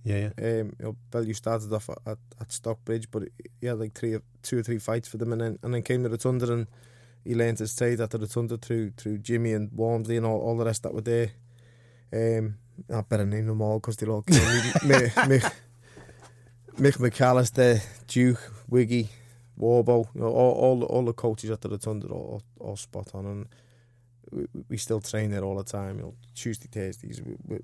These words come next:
Speaker 2: we go down there ourselves. We've got our, our academy based there, and it's, as you say, two world champions straight away.
Speaker 1: Mm.
Speaker 2: I've fought for two world titles. Stephen's fought for two world titles.
Speaker 1: Mm-hmm.
Speaker 2: Callum's gonna be fighting for titles. You know, it's,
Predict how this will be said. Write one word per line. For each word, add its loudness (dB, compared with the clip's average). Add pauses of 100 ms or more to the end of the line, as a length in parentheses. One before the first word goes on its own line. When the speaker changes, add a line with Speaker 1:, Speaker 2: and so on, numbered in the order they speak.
(140)
Speaker 2:
we -6
go -4
down -4
there -6
ourselves. -6
We've -8
got -4
our, -6
our -6
academy -4
based -8
there, -4
and -8 (640)
it's, -8
as -8
you -6
say, -4 (280)
two 0
world 0
champions -6
straight -4
away. -2
Speaker 1:
Mm. -2
Speaker 2:
I've -6
fought -4
for -14 (640)
two -4
world -4
titles. -6
Stephen's -4
fought -4
for -18
two -6
world -2
titles. -8
Speaker 1:
Mm-hmm. -8
Speaker 2:
Callum's 0
gonna -4
be -6
fighting -10
for -18
titles. -8
You -4
know, -8 (460)
it's, -6